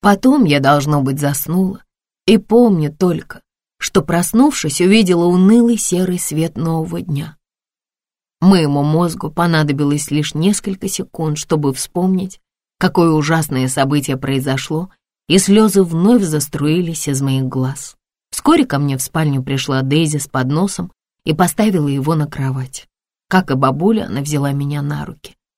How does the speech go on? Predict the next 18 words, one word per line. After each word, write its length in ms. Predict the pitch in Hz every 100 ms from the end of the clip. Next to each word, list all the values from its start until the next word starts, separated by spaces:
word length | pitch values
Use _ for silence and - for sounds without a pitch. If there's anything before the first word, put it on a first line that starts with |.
| _ _ _
«Бедная 480 | - 202 202 - - -
крошка», 680 | - - 247 - - - - _ _ _ _
прогудела 600 | 185 156 147 139 147 143
она, 300 | 139 143 151
разжимая 520 | 143 131 143 139 131
объятия. 560 | 131 139 135 151 - - _ _ _ _ _ _
«Поглядите-ка, 1000 | - 233 170 147 151 160 165 - - - - _ _ _ -
я 240 | 330 294
принесла 560 | - 147 160 151 143 147
вам 180 | 127
свежее 520 | 156 135 147 139 131 139
яйцо, 320 | 143 170 175
сваренное 560 | 160 156 156 156 175 -
в 60 |
мешочек, 640 | 160 214 - 208 - - _ _ _ _ _
и 120 | 247
солдатские 720 | - 135 160 139 151 - 135
гренки. 600 | 143 147 147 139 - -